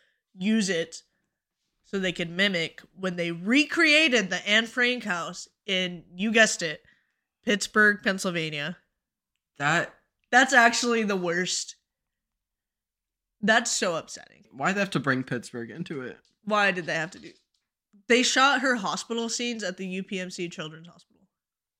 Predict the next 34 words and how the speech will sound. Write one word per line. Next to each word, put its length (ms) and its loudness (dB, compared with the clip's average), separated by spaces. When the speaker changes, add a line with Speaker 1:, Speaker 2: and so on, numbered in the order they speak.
Speaker 2:
Wow. 320 -14
Speaker 1:
Isn't 220 -6
that 160 0
too 140 -8
close 280 -12
for 100 -18
comfort? 320 -6
Speaker 2:
It's 100 -4
too 120 0
close. 640 -6
Speaker 1:
It's 120 -12
way 140 -14
too 160 -14
close. 380 -20
Speaker 2:
I 60 0
will 160 2
also 320 0
say 300 -4
that 180 -6
we 80 -6
looked 200 -8
up 140 -8
the 80 -14
timeline 720 -4
on 200 -6
the 80 -6
Justin 440 -8
Bieber 320 -12
Anne 240 -14
Frank 240 -12
Speaker 1:
Mm-hmm. 140 -14
Speaker 2:
controversy. 840 -10
I 280 -2
also 600 -6